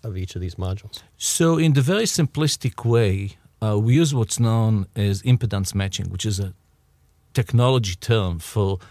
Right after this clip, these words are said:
Speaker 2: getting the maximum energy out of, uh, the m-, module itself. I can liken it in very simplistic terms to something that everyone will understand. When you use a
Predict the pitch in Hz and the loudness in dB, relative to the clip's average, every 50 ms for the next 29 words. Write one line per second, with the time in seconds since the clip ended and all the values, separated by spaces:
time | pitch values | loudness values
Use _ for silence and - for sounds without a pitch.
0 | - - - _ - - 104 120 120 - 123 107 101 107 110 120 117 - - 120 | -20 -20 -20 _ -12 -6 -2 -2 0 0 0 0 0 0 0 0 0 0 0 -2
1 | 107 101 107 113 113 104 98 - - - 110 104 104 98 - 101 90 85 - - | 0 0 0 0 0 0 0 -4 -6 -6 -4 -4 -4 -4 -4 -6 -6 -8 -12 -18
2 | _ _ _ _ _ _ _ _ - 98 92 90 87 92 92 95 90 110 110 - | _ _ _ _ _ _ _ _ -2 -2 -2 -2 -2 -4 -6 -6 -6 -6 -4 -2
3 | 110 107 107 113 101 104 95 95 92 - - 120 104 92 - - _ - - _ | 0 0 0 0 -2 -4 -6 -8 -8 -6 -6 -8 -8 -8 -14 -20 _ -20 -20 _
4 | _ _ _ _ - - 147 147 - 160 143 135 127 135 156 143 - 147 113 101 | _ _ _ _ -2 0 0 2 2 2 2 4 2 2 0 0 2 2 2 2
5 | 95 - - 107 104 98 98 113 123 123 120 104 - - 101 90 - 127 113 - | 0 -2 -2 -2 -2 0 0 0 0 2 0 0 -2 -2 -4 -2 -2 -4 -4 -4
6 | - 98 90 - - - _ _ _ - - - 156 156 120 98 95 95 - - | -6 -10 -12 -12 -16 -20 _ _ _ -10 -4 -4 -2 -2 -2 -2 -2 -4 -6 -6
7 | - 107 - - 131 131 131 117 107 101 98 123 123 123 117 110 101 98 98 101 | -6 -6 -4 -2 0 2 2 2 2 0 0 0 0 2 2 2 2 0 0 -2
8 | 92 85 - - - 139 120 95 98 104 - _ - _ _ - - _ _ - | -2 -2 -4 -2 -2 -2 -2 -2 -4 -4 -8 _ -20 _ _ -20 -20 _ _ 0
9 | 107 117 120 120 117 123 143 156 143 117 123 117 104 95 101 | 2 2 2 4 4 2 2 2 2 2 0 0 -2 -2 -6